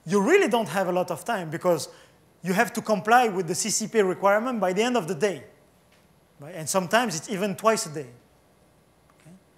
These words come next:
And that's an extreme case that we studied with Georgia, which is that in the case of a C C P, when you have extreme shock, which is typically what a C C P, a clearinghouse is interested in, because you don't have enough to pay your margin call or your initial margin for the next day,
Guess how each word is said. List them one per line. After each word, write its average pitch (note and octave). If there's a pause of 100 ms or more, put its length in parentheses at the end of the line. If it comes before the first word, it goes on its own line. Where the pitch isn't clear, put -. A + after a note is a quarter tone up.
(320)
And D3+
that's B3+
an G3+
extreme C4
case D3
that D#3+
we E3
studied F#3+
with D3
Georgia, G#3+
which G3
is D#3
that E3 (420)
in B3
the C4
case B3+
of G3
a F#3
C A3+
C F#3+
P, C#4+ (180)
when A3+
you A3+
have A3+ (300)
extreme C4
shock, C4
which F3+
is D#3
typically A3
what E3 (140)
a D3+
C F3+
C F3+
P, F3 (300)
a -
clearinghouse F#3
is C3+
interested F#3+
in, C4+ (600)
because B3+
you A3
don't A#3
have A3
enough A#3
to G#3
pay A3+
your G3
margin G#3
call A#3+
or F3
your E3
initial A3
margin G3
for F#3
the E3
next E3
day, A3+